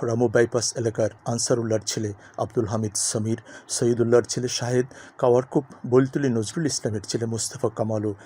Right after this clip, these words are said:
বাংলাবাজার মুক্তারকুল গ্রামের কলিমুল্লাহর ছেলে ওমর ফারুক ইমন। স্থানীয় মেম্বার আব্দুল আজিজ জানান, জুমার নামাজের জন্য বের হওয়ার পর, পর থেকে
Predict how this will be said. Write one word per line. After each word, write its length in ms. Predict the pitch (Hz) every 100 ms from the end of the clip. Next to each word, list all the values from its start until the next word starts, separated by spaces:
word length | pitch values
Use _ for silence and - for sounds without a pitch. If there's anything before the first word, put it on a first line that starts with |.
| - -
বাংলাবাজার 600 | 117 117 113 107 107 101 -
মুক্তারকুল 540 | 127 127 - 147 165 123
গ্রামের 300 | 117 104 107 -
কলিমুল্লাহর 500 | 131 139 147 110 104
ছেলে 280 | - 107 101 - - -
ওমর 280 | 127 113 113
ফারুক 400 | - 117 104 95 - -
ইমন। 280 | 147 101 87 87 - - - - - -
স্থানীয় 380 | - 156 160 156
মেম্বার 300 | 143 143 135
আব্দুল 300 | 120 143 156
আজিজ 260 | 151 - -
জানান, 280 | 110 98 - - 123
জুমার 280 | 117 120 113
নামাজের 380 | 113 117 131
জন্য 260 | 123 123 113 98
বের 160 | 113 101
হওয়ার 220 | 113 113 -
পর, 180 | 117 110 - - - - - - -
পর 120 | 127 -
থেকে 300 | - 127 113